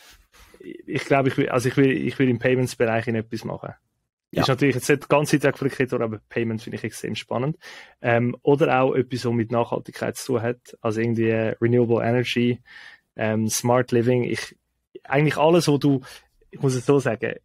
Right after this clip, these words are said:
Speaker 1: ich finde eigentlich alle Bereiche spannend, wo du einen riesengroßen Impact kannst haben in dem Space, wo du bist. Oder wo du wirklich kannst verändern, wie Leute irgendetwas machen. Wie Leute wohnen zum Beispiel,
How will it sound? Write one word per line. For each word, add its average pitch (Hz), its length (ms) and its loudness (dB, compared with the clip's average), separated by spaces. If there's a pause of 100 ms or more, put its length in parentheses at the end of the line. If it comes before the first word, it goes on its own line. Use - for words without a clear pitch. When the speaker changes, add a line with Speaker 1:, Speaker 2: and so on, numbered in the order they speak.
Speaker 1:
ich - 120 -10
finde 131 180 -2
eigentlich 127 260 -2
alle 147 240 4
Bereiche 143 420 0
spannend, 170 680 0 (380)
wo 123 100 -2
du 131 260 0
einen 123 180 0
riesengroßen 139 920 0 (100)
Impact 147 460 -2
kannst - 280 -4
haben 127 100 2
in 113 80 0
dem 117 160 -2
Space, 120 440 -2
wo 120 40 -8
du 107 120 -4
bist. - 240 -10
Oder 117 80 -4
wo 113 60 -4
du 113 100 -2
wirklich 127 180 -2
kannst 127 140 0
verändern, 127 640 0
wie 123 120 4
Leute 120 280 0
irgendetwas 120 460 -4
machen. - 300 -12
Wie 117 100 0
Leute 110 320 -4
wohnen 120 300 2
zum 120 160 -8
Beispiel, 117 400 -6